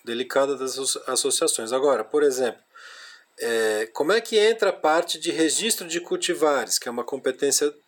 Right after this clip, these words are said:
do Ministério da Agricultura, né? Então, é, houve esse avanço na Argentina, mas eles ainda estão, é, começando a estipular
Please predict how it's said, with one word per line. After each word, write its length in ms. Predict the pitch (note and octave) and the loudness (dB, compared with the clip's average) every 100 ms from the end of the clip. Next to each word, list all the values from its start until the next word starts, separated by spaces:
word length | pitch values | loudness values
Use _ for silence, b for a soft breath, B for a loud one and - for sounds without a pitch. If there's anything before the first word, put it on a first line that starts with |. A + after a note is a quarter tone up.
| _ | _
do 240 | - C3 F3+ | -10 -4 -2
Ministério 420 | F3 E3+ D#3+ D3+ | 0 0 0 0
da 60 | |
Agricultura, 760 | D3+ D3 D3+ D3+ - D3 A#2+ - _ _ - | -2 -4 -8 -8 -6 -6 -6 -8 _ _ -12
né? 260 | G#2+ A#2 - B B B B | -6 -6 -8 B B B B
Então, 500 | A2 - A3 G#3+ A2+ _ - | -4 2 4 4 -2 _ -12
é, 600 | B2 A#2 A2 G2+ F2+ - _ _ _ - | -6 -4 -4 -6 -8 -12 _ _ _ 2
houve 340 | E3 C4 A3 | 4 4 4
esse 220 | F3 - | 4 4
avanço 480 | D#3 B2+ C#3 B2+ - | 2 4 2 2 -2
na 80 | A#2+ | -4
Argentina, 500 | G#2+ G#2 - G#3+ G3+ | -6 -6 -2 0 2
mas 200 | C3+ B2+ | 2 2
eles 200 | E3 F3 | 2 2
ainda 220 | G#3+ C4 | 2 2
estão, 420 | D4 - B3 C4 - _ B B B B B _ - | 0 2 2 0 -6 _ B B B B B _ -8
é, 180 | A2+ | -6
começando 640 | - D3+ D#3 D3 - F#3+ F#3 | -4 0 2 4 4 2 2
a 40 | |
estipular 880 | E3 - - - C#3 C#3 F3+ F3+ - | 2 0 -4 0 2 4 4 2 -2